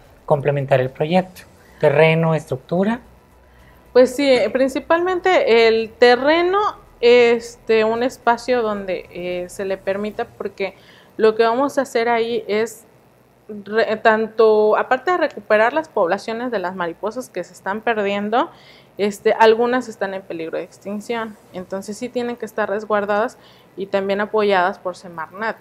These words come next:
Speaker 2: que también para que vean que no está uno, este, ahora sí, lucrando con, y ese no es tampoco mi, mi, mi, mi idea. Mi idea es recuperar, mm,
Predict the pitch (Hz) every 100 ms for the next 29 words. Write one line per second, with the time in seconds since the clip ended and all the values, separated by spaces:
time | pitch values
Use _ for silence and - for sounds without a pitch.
0 | - 147 - 156 160 160 - 208 196 165
1 | 160 - 185 180 185 185 - 196 180 185
2 | 185 185 165 - - - _ - 180 175
3 | - - 175 170 180 185 180 185 196 -
4 | 208 220 208 170 160 - 214 208 - _
5 | _ _ - 202 208 202 202 233 233 247
6 | 220 214 196 - - 196 165 - - _
7 | - 180 170 160 - - 180 175 175 180
8 | 180 180 185 87 180 190 208 220 220 240
9 | - - - - 202 202 202 202 208 -
10 | - 208 208